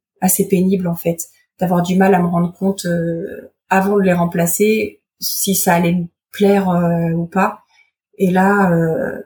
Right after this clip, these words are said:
et là, j'avais quelque chose où je savais que ça, ça, enfin, ça se passerait bien, et du coup, j'avais pas envie de repartir dans cette, euh, dans cette recherche d'opportunités, effectivement. Donc, j'ai continué comme ça.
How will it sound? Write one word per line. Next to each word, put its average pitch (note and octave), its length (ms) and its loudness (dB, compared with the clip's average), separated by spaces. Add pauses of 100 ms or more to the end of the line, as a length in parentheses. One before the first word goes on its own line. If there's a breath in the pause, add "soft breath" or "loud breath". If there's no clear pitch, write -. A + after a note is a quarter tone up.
et F3 100 0
là, F#3+ 100 6
j'avais E3 280 2
quelque E3 180 -8
chose G3 300 0
où F3 60 -2
je E3+ 80 0
savais F3 360 -2
que E3 580 -6 (960)
ça, F#3 240 -4
ça, D#3+ 200 0
enfin, E3+ 500 0
ça - 340 -2
se F3+ 120 0
passerait F#3+ 320 0
bien, G3 240 2
et - 20 4
du F3+ 100 -2
coup, - 80 -6
j'avais E3+ 200 0
pas G3+ 120 0
envie F#3+ 160 4
de E3+ 80 0
repartir F3 560 -2
dans E3+ 100 0
cette, E3 340 -4
euh, E3 240 -2 (120)
dans E3+ 140 2
cette E3+ 220 0
recherche - 600 -2 (160)
d'opportunités, E3 680 -10
effectivement. - 560 -18 (640 loud breath)
Donc, F3 140 2
j'ai E3+ 160 2
continué E3 360 0
comme E3 200 -4
ça. - 240 -12